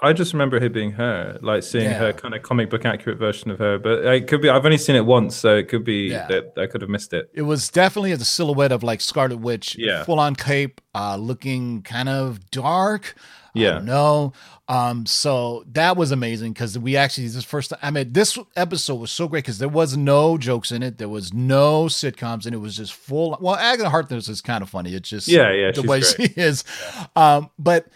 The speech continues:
Speaker 2: it also, um, what's the, the next scene that we go into is after that is, I think, of her and, uh, Vision at the Avengers compound, I do believe. I know.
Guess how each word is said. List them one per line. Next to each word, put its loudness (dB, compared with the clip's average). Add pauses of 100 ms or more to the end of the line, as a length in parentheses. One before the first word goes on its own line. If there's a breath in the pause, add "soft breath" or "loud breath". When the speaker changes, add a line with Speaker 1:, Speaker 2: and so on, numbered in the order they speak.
(260 soft breath)
Speaker 2:
it -2
also, 2
um, -2
what's -2
the, -4
the -10
next -2
scene -4
that -2
we -4
go -2
into -6
is -8
after -6
that -4
is, -10
I -12
think, -10
of -10
her -4 (920)
and, -4
uh, -8
Vision -2 (200)
at -6
the -8
Avengers -6
compound, -8
I -14
do -14
believe. -18
I -14
know. -16